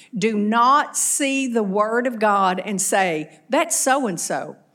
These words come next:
That's my spouse. That's my children. That's my brother. That's my sister." Don't,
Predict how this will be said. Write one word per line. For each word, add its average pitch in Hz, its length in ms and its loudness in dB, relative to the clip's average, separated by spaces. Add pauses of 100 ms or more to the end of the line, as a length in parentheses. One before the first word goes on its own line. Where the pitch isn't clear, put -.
(100)
That's 427 260 0
my 202 160 0
spouse. - 720 -4 (240)
That's - 300 -2
my 165 120 -2
children. - 600 -4 (320)
That's 508 420 -2
my 185 320 0 (1400)
brother. 233 380 0
That's 233 300 -2
my 277 140 2
sister." - 440 -4
Don't, 277 320 -2